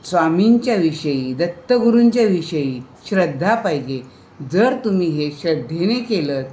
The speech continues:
तर तुम्हाला हा उपाय नक्कीच फलदायी ठरेल.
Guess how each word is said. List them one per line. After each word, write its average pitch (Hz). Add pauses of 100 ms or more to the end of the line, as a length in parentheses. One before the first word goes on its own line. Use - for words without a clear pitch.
(340)
तर 180
तुम्हाला 180
हा 143 (500)
उपाय 151
नक्कीच 175
फलदायी 160
ठरेल. 135